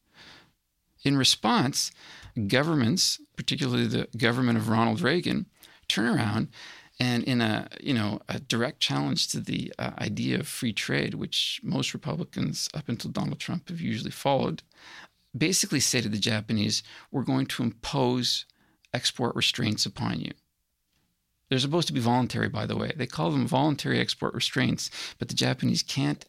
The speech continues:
import cars into the United States. Otherwise, they're gonna face all kinds of financial penalties. So the Japanese, realizing that the number of cars that they can export from Japan to the United States is gonna plunge, decide to take the next step, which is,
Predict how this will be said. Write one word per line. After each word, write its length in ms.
import 560
cars 420
into 140
the 80
United 300
States. 500
Otherwise, 320
they're 100
gonna 120
face 380
all 160
kinds 380
of 160
financial 560
penalties. 680
So 160
the 80
Japanese, 520
realizing 600
that 160
the 80
number 260
of 140
cars 480
that 160
they 100
can 240
export 380
from 160
Japan 320
to 60
the 80
United 200
States 380
is 80
gonna 220
plunge, 580
decide 320
to 40
take 200
the 100
next 240
step, 400
which 180
is, 200